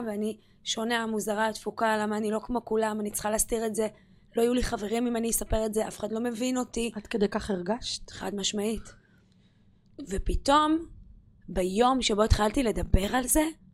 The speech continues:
Speaker 1: עזבי שגיליתי ששני שליש מהאנשים שסביבנו מתמודדים, התמודדו או התמודדו
Speaker 2: נכון, זה
Speaker 1: עם
Speaker 2: מאוד
Speaker 1: חרדות.
Speaker 2: נפוץ, מאוד.
Speaker 1: שני שליש לפחות.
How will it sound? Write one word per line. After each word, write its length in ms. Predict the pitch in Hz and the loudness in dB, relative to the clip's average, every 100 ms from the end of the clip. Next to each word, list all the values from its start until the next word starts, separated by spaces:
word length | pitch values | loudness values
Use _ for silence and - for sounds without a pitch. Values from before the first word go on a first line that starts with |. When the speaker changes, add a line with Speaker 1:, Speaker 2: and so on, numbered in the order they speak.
| - | -4
Speaker 1:
עזבי 260 | 214 208 | -2 2
שגיליתי 400 | 247 226 214 214 214 | 4 4 0 0 0
ששני 1500 | 208 185 - _ _ _ _ _ _ _ _ - - 240 | 0 -2 -10 _ _ _ _ _ _ _ _ -2 0 6
שליש 560 | 220 220 208 - - - 196 | 6 6 2 0 -4 -6 -6
מהאנשים 440 | 202 196 196 196 | -4 -2 -4 -2
שסביבנו 680 | 202 190 196 202 208 214 208 - - - - - | -4 -4 -4 -2 0 0 -2 -8 -20 -20 -20 -6
מתמודדים, 640 | 220 196 214 214 202 285 302 | -4 -2 0 4 4 4 4
התמודדו 600 | 202 190 214 214 202 247 | 2 -2 -2 0 2 2
או 220 | - 208 - | 2 0 2
התמודדו 720 | 285 - 220 208 202 190 190 | 0 0 -2 0 0 0 -2
Speaker 2:
נכון, 320 | 185 - 185 | -4 -2 -2
זה 60 | 180 | 0
Speaker 1:
עם 60 | 175 | 0
Speaker 2:
מאוד 120 | 214 | 4
Speaker 1:
חרדות. 520 | 254 262 208 208 220 | 6 8 6 6 6
Speaker 2:
נפוץ, 300 | - - - | 4 -2 -2
מאוד. 440 | 208 - 214 180 180 - | -2 2 2 2 -4 -4
Speaker 1:
שני 300 | - 277 302 | 0 4 4
שליש 300 | - 277 226 | 2 0 -2
לפחות. 580 | 202 135 233 202 - | -6 -6 -2 -4 -6